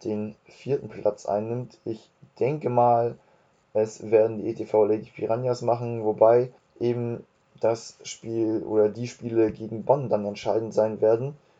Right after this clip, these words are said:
Und ja, das Spiel gegen Bonn in Hamburg gibt es dann ja auch schon demnächst. Da können wir dann mal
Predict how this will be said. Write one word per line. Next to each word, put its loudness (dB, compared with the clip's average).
Und 2
ja, 0
das 2
Spiel -6
gegen -8
Bonn -2
in -8
Hamburg 4
gibt -12
es -6
dann -4
ja -2
auch -4
schon -8
demnächst. -8
Da 6
können -6
wir 2
dann 0
mal 2